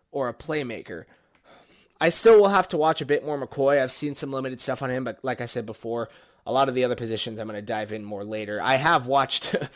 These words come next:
<laughs> all of those guys that you just said, other than, like I said, a little bit of Hawkinson. I've seen some more of Fant 'cause I studied him before Hawkinson really broke out.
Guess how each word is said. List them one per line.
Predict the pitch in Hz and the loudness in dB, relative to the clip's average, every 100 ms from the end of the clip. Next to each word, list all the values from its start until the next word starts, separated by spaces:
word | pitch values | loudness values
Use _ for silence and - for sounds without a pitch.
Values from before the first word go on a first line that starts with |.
| - - - _ | -10 -12 -16 _
<laughs> | _ | _
all | 147 151 | 2 4
of | 147 | 4
those | 143 143 | 2 2
guys | 147 143 135 | 2 2 2
that | 127 | 0
you | 127 | -4
just | 127 127 - | -4 -2 2
said, | - 131 107 | 4 2 0
other | 123 123 | -8 -8
than, | 123 120 - | -8 -8 -10
like | 117 117 | -10 -6
I | |
said, | 110 107 104 | -4 -6 -8
a | |
little | 110 135 139 | -6 -2 -2
bit | 127 123 | -2 -6
of | |
Hawkinson. | 120 117 113 113 120 110 | -6 -8 -8 -12 -12 -8
I've | |
seen | - 160 | -4 -2
some | 151 135 | -2 -4
more | 127 120 | -6 -8
of | - | -8
Fant | 127 120 - | -8 -10 -10
'cause | 120 | -12
I | 113 | -6
studied | - 120 117 117 | -4 -4 -8 -10
him | 113 | -10
before | 107 110 113 107 | -12 -12 -10 -8
Hawkinson | 113 107 113 113 107 | -8 -10 -8 -10 -10
really | 104 107 104 | -12 -12 -12
broke | 101 104 101 | -10 -12 -6
out. | 107 104 | -4 -4